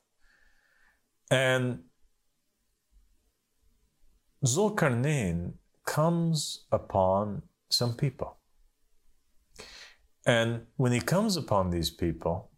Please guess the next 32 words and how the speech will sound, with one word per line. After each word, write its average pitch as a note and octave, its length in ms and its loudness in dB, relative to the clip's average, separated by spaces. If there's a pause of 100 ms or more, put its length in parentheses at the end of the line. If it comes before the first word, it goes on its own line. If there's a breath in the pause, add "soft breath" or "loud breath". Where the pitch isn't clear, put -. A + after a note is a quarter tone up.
these G2 160 -2
particular F2 440 0
people, E2 320 -2
he F2+ 60 -2
comes G2 240 -2
a-, F2+ 80 -4 (180)
across F#2 500 0
several G2 280 0
people, E2+ 280 -4
but F2+ 160 -4
these C3+ 200 0
particular A#2 420 0
ones F#2 240 2
that F#2 80 -4
I'm E2+ 160 -4
speaking G2 480 -2
about, D2+ 380 -4 (1400 loud breath)
God A#2+ 540 4
tells A#2+ 480 2
him, D#2 340 -4 (640)
"O C3 220 4
Zulkarnain, G2 920 0 (1000 soft breath)
as A2 180 2
far C3 220 2
as A2+ 160 0
these F3 260 0
people, F#3 640 -2 (680)
you G2+ 220 2
can G2 280 -2
either F#2+ 520 0
torture A3 540 2
them A3 340 0